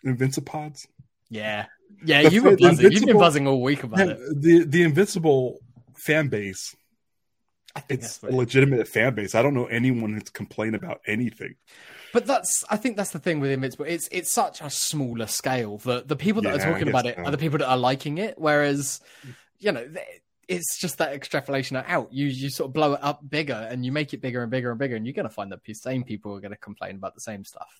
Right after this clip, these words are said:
Speaker 2: But
Speaker 1: Yeah, we'll see
Speaker 2: we're,
Speaker 1: after
Speaker 2: we're just lucky
Speaker 1: year
Speaker 2: with Star
Speaker 1: three.
Speaker 2: Wars that, that everyone wants to talk about it at all times. I say lucky, probably not lucky.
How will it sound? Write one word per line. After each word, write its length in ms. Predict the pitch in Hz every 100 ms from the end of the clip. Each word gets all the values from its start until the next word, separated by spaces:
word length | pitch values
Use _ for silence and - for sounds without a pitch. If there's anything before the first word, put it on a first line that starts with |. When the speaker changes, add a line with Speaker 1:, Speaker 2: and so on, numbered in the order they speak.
| _
Speaker 2:
But 220 | 98 95 - _ -
Speaker 1:
Yeah, 220 | 98 90
we'll 100 | 98
see 180 | 104 -
Speaker 2:
we're, 140 | 165 165
Speaker 1:
after 40 | 160
Speaker 2:
we're 120 | 180
just 180 | 190 160
lucky 220 | 170 -
Speaker 1:
year 80 | 151
Speaker 2:
with 100 | 143
Star 160 | 107 135
Speaker 1:
three. 80 |
Speaker 2:
Wars 220 | 131 123 -
that, 260 | 123 123 135
that 140 | 123 -
everyone 560 | 139 127 147 135 127 117
wants 220 | 120 117
to 80 | 127
talk 240 | 127 127
about 220 | 117 113 113
it 120 | 110
at 80 | 117
all 180 | 113
times. 440 | 113 117 107 107 _ _ _
I 60 | 143
say 180 | 143 113
lucky, 400 | 101 - 98 -
probably 400 | 165 127 - 98
not 220 | 95 -
lucky. 340 | 98 - 101